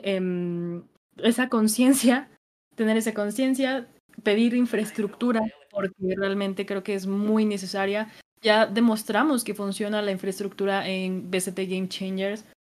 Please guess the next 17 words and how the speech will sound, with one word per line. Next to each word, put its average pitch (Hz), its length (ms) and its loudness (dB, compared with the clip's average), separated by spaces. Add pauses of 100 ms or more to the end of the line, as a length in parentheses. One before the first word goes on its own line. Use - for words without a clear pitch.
(180)
O 208 120 -2
sea, 185 580 -2 (360)
me 214 160 2
encantaría 208 560 2
que 220 120 -4
pudieran 214 680 -2
poner 202 300 -2
ligas 196 340 -2
femeninas, 190 840 -2 (180)
que 180 160 0
es, 175 200 -8
era 185 280 0
algo 190 200 -4
que 180 160 -6
era 175 100 -4
medio 170 240 -6
controversial, 175 680 -4